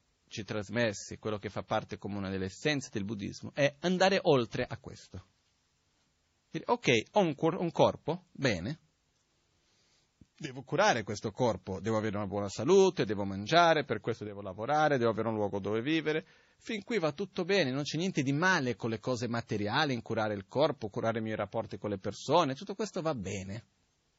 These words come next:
Però tutto questo è un mezzo per sostenere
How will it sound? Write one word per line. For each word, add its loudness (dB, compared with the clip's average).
Però 0
tutto -2
questo 0
è 2
un -2
mezzo -2
per -2
sostenere 2